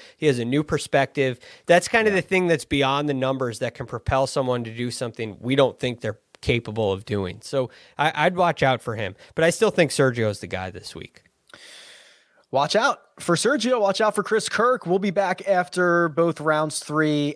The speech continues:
Speaker 2: and rounds four. Producer Jacob, thank you very much for all the hard work behind the scenes. That right there is Greg Ducharme, who you can find on Twitter at the real G F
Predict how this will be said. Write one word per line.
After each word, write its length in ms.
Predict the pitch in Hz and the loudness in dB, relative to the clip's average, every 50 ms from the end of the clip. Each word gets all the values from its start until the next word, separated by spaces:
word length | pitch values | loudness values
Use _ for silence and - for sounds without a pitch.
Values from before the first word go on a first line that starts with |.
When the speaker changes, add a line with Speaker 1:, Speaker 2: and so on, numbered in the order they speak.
| - - | -4 0
Speaker 2:
and 300 | 190 196 247 277 269 226 | 0 2 2 2 0 2
rounds 360 | 190 160 151 135 131 127 117 | 2 2 2 2 -2 -4 -6
four. 220 | - - 135 170 | -2 0 0 0
Producer 260 | 170 - 160 135 - 120 | 2 0 -2 -2 -2 0
Jacob, 300 | 131 143 180 233 240 - | 0 2 2 2 2 2
thank 180 | 160 135 123 | 2 0 0
you 60 | 123 | 2
very 140 | 117 120 123 | 0 0 2
much 180 | 123 135 170 - | 2 0 0 2
for 100 | - 147 | 2 2
all 80 | 123 | 2
the 100 | 117 117 | 2 2
hard 200 | 107 120 120 117 | 2 2 2 2
work 240 | 113 117 113 113 - | 0 -2 -2 -2 -2
behind 240 | 107 101 113 117 113 | -2 0 0 -2 -4
the 40 | 107 | -6
scenes. 320 | - 135 143 180 185 147 | -4 -2 -2 -2 0 0
That 280 | 160 170 196 226 - 220 | 2 2 2 2 2 2
right 220 | 220 202 185 - | 0 0 2 2
there 200 | 196 190 220 233 | 0 2 2 2
is 120 | 208 170 160 | 0 -2 -2
Greg 260 | - 170 170 160 139 | 0 0 0 0 0
Ducharme, 840 | - 151 143 - - - - - 196 254 262 208 175 170 202 226 190 | -2 -2 -2 0 -2 -2 0 0 2 2 2 2 2 2 2 2 2
who 40 | 180 | 0
you 120 | 175 165 151 | 0 0 -2
can 80 | 156 135 | -2 0
find 220 | 160 160 156 147 | 2 2 2 2
on 120 | 151 151 | 0 -2
Twitter 240 | 139 - 151 143 143 - | 0 0 0 0 0 0
at 260 | 139 147 151 - 170 | 0 0 0 0 -2
the 120 | 135 143 135 | 0 0 0
real 500 | 123 123 143 175 220 240 226 185 151 127 | 0 2 2 2 4 4 2 2 2 0
G 340 | - 135 135 131 131 139 - | 0 0 0 0 0 -2 -2
F 280 | - 123 120 117 - | 0 0 0 0 -2